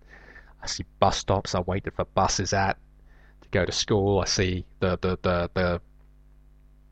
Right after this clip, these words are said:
Peugeot car park where once my nursery stood. I see the Icelands where it was, you know, once upon a time that was Sainsbury's, where I spent so much of my time as a kid.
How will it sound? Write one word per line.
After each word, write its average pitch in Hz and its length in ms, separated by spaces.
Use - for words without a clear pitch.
Peugeot 117 520
car 120 360
park 113 320
where 101 140
once 101 260
my 95 160
nursery 98 480
stood. 98 320
I 92 60
see 92 220
the 90 160
Icelands 95 480
where 92 160
it 85 100
was, - 140
you 104 60
know, 92 80
once 95 260
upon 104 220
a 90 60
time 98 260
that 90 120
was 90 100
Sainsbury's, 98 720
where 92 80
I 87 40
spent 95 280
so 95 240
much 95 220
of - 60
my 85 120
time 98 400
as 92 100
a - 80
kid. - 380